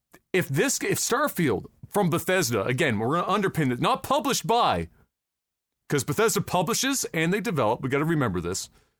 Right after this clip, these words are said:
okay? Published by Bethesda, or developed by Bethesda. When's the last time they released a game that wasn't catastrophically broken at release?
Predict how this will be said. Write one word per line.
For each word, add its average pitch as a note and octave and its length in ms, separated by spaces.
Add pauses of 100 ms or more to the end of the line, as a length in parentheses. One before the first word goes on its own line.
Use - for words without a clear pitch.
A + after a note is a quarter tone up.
(180)
okay? A#2+ 240 (920)
Published G#3 580
by B2 540 (320)
Bethesda, D3 500 (320)
or D3 160
developed G3 420
by B2+ 160
Bethesda. G#2+ 560 (680)
When's A#3+ 340
the C4+ 80
last A3 300
time G3 200
they E3+ 140
released F3+ 400
a D#3 40
game C3 400
that C3+ 200
wasn't D3 500 (280)
catastrophically G3+ 920
broken C3 460 (520)
at D#3 180
release? C#3 580